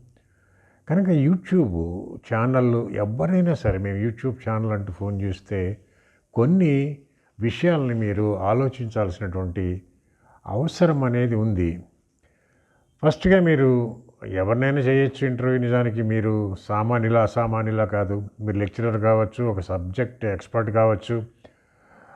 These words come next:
పొలిటికల్ అవగాహన ఉన్నటువంటి ఒక లోతైనటువంటి విషయాలు తెలిసి ఉండొచ్చు రాజకీయంగా. అనలిస్ట్‌గా మీరు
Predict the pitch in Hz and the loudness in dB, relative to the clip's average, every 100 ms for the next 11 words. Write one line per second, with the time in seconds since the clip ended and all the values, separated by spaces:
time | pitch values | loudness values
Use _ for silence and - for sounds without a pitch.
0 | _ - 131 123 139 139 131 123 113 110 | _ 2 2 4 4 6 6 6 6 4
1 | 127 143 123 127 123 120 117 117 107 101 | 4 2 0 0 -2 -2 -4 -4 -6 -4
2 | 110 107 98 95 95 - 98 - 92 87 | -4 -2 -4 -6 -10 -8 -8 -6 -6 -6
3 | 87 98 107 107 120 113 104 107 101 98 | -8 -2 0 2 0 0 -2 -4 -2 -4
4 | - 117 113 110 101 107 104 110 107 95 | -2 0 2 0 0 -2 -2 -2 -2 -2
5 | 113 104 101 101 107 104 101 104 - _ | 0 0 0 -2 -2 0 0 -2 -4 _
6 | _ _ _ _ _ _ _ _ _ _ | _ _ _ _ _ _ _ _ _ _
7 | _ _ 120 117 127 143 135 - 131 135 | _ _ 0 4 4 4 0 0 4 4
8 | 120 113 101 | 4 0 0